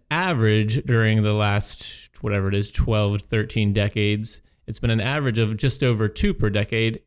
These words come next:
and an average of a thirty-seven percent decline. So some decades there's only one, some decades there's three. But on average, every single decade, there's two of those. And interestingly enough,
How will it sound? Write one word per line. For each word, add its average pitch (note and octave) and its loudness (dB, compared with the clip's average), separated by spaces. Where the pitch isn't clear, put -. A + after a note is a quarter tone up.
and A2+ -2
an A2 0
average B2+ -4
of A2 0
a A2 2
thirty-seven A#2+ -2
percent A#2 -2
decline. A#2 -4
So B2 0
some F#3 -2
decades C#3 -2
there's A#2 0
only A#2+ 0
one, A2 2
some A#2+ -2
decades A2 -2
there's A2 -2
three. G#2 0
But A2+ 2
on C3 0
average, A#2 2
every C3 0
single B2+ 0
decade, G#2+ 0
there's G2 0
two C#3 0
of F#2 -2
those. F#2+ -6
And A#2 0
interestingly G#2+ 0
enough, F#2+ -2